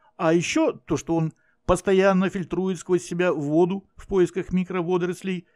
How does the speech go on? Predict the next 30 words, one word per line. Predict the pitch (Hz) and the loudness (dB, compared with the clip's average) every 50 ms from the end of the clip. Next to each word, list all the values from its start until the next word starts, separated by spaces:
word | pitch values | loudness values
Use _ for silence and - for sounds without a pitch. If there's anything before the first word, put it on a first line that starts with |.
| _ _ _ _ _ _ _ _ | _ _ _ _ _ _ _ _
делает | 127 127 196 247 269 285 285 285 | -2 -2 0 0 0 0 -2 -4
его | 262 269 262 262 | -4 -2 2 4
мясо | 226 226 226 220 - 254 233 | 4 4 4 4 2 2 2
раз | 226 226 208 | 4 2 2
в | 180 202 196 185 | 0 -4 -4 -2
десять | 196 196 170 - 202 196 | -2 -2 -2 -2 -4 -6
более | 170 180 196 202 196 190 190 190 | -6 -2 0 2 2 4 2 2
насыщенным | 202 190 - - 190 135 - - - 123 123 120 117 | 0 -2 -2 -6 -6 -8 -8 -8 -8 -6 -4 -4 -6
всяческими | - - 156 143 - - - 156 139 147 156 | -6 -6 -8 -8 -8 -12 -14 -10 -8 -8 -6
гадостями, | 147 175 190 214 202 - - 202 196 190 | -4 -4 -4 -6 -8 -8 -2 0 0 0
чем | 170 - - 185 185 170 | 0 -2 -4 -4 -4 -4
в | 151 143 151 | -4 -4 -6
окружающей | 143 - 151 151 135 143 139 131 127 127 - - 147 | -4 -4 -4 -4 -2 -2 -2 -2 -4 -6 -8 -6 -6
его | 143 139 139 139 135 | -6 -4 -4 -4 -4
воде. | 151 165 160 131 - - _ _ _ _ _ _ _ _ _ _ _ _ _ _ _ _ | -4 -4 -6 -6 -8 -8 _ _ _ _ _ _ _ _ _ _ _ _ _ _ _ _
Например, | 156 160 151 170 175 180 190 170 139 | -4 -2 0 0 0 0 0 0 -4
в | - | -4
С | - 175 156 | -6 -6 -4
Ш | - 190 214 240 | 0 0 0 0
А | |
оба | - - 208 185 175 190 | 0 0 -2 -2 0 0
вида | 180 190 180 180 180 | -2 -4 -4 -6 -6
толстолобика, | 180 - 180 170 - - 175 185 180 170 180 180 - 175 | -6 -6 -8 -8 -6 -6 -4 -4 -2 -2 -4 -6 -6 -10
существующие | 151 - 180 165 - - - 180 180 180 170 - - 175 170 | -10 -8 -10 -10 -10 -12 -10 -8 -6 -6 -6 -6 -6 -4 -4
на | 165 160 | -4 -4
сегодня, | - - 190 220 226 196 214 208 | -6 -6 -6 -4 0 0 0 0
официально | - - 165 - 151 135 - 170 170 175 175 180 180 | -2 -6 -10 -10 -10 -8 -4 -2 -2 0 0 -2 -2
признаны | - - 165 175 175 165 170 170 175 185 | -4 -6 -6 -4 -4 -4 -2 -2 0 0
несъедобной | 165 160 175 190 185 - - 175 202 202 180 214 202 170 131 135 131 131 131 | 0 2 2 2 0 -2 -4 -8 -8 -6 -2 -2 -2 -2 -2 -2 -4 -4 -4
рыбой | 127 120 113 110 104 98 | -6 -8 -8 -12 -14 -16